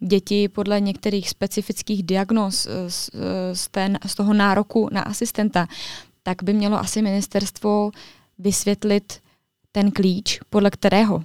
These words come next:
vypadly ty skupiny dětí s některými diagnózami, a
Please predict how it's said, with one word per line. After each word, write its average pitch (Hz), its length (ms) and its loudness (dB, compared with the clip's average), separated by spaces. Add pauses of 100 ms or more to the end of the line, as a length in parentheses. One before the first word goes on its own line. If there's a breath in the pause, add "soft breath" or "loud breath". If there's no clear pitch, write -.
vypadly 196 420 0
ty 185 120 -6
skupiny 190 420 -4
dětí 185 320 -2
s 180 60 -6
některými 185 420 -2
diagnózami, 180 840 -2 (440 loud breath)
a 190 600 2